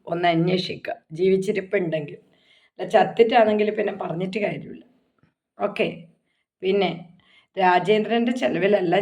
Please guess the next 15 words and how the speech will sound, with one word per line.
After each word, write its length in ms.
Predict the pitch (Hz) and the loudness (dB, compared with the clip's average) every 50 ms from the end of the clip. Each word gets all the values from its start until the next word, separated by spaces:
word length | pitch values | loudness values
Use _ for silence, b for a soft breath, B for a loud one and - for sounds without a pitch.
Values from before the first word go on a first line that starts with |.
| 202 | 2
ഞാൻ 120 | 202 185 175 160 160 | 2 2 0 0 0
ജീവിക്കുന്നത്, 600 | 175 170 160 156 160 - - - - - - 117 - - _ _ - - 165 170 | 0 0 0 -2 -4 -8 -14 -16 -16 -16 -16 -18 -18 -20 _ _ -16 -8 -4 -2
രാജേന്ദ്രൻ്റെ 720 | 170 175 175 165 175 190 190 190 185 185 190 196 202 214 220 269 | 0 0 0 0 0 -2 -2 -2 -2 -4 -4 -2 -2 -2 -2 0
ചെലവിലുമല്ല, 640 | 247 220 208 190 202 202 202 202 208 196 185 180 180 - - - - - b b b b b b b b - | 0 0 2 2 2 2 0 0 0 0 0 2 0 0 -2 -4 -12 -18 b b b b b b b b -14
ആ, 100 | - - 180 180 180 175 160 - - - 156 170 185 | -10 -6 -4 -4 -2 -4 -4 -6 -6 -6 -4 -2 0
രാജേന്ദ്രൻ്റെ 720 | 180 185 180 170 180 202 196 196 185 202 208 202 202 220 214 220 | 0 0 0 2 2 2 2 2 0 0 0 2 2 0 2 0
കൂടെ 260 | 202 196 185 190 202 202 - 175 | -2 0 0 0 0 0 0 0
ഇത് 120 | 180 185 190 190 | -2 -2 -2 -4
കൊടുക്കാൻ 420 | 202 185 170 185 185 - 202 208 226 240 240 - | -4 -4 -4 -4 -4 -2 -2 -2 -2 -2 -4 -4
പ്രേരിപ്പിക്കുന്ന 840 | 185 196 190 185 185 190 190 202 196 - 214 214 220 226 226 226 220 | -2 -2 0 2 2 2 2 2 2 2 2 2 2 2 2 2 4
ആളെ 140 | 226 220 226 226 233 | 4 4 2 2 2
ചെലവിലുമല്ല 600 | 233 190 170 175 185 185 180 180 175 160 160 165 165 165 170 - - - 180 180 185 | 0 0 0 0 -2 -2 -2 0 0 0 0 0 -2 -4 -8 -12 -16 -14 -10 -6 -6
ഞാൻ 140 | 185 190 202 208 202 | -4 -4 -4 -4 -4
ജീവിക്കുന്നത്. 540 | 202 196 156 151 160 - - - - - _ _ _ _ _ _ _ _ _ _ _ _ _ _ _ - | -4 -6 -6 -6 -10 -14 -18 -20 -20 -20 _ _ _ _ _ _ _ _ _ _ _ _ _ _ _ -4
പിന്നെ 280 | 202 190 185 180 165 | -2 0 0 0 -2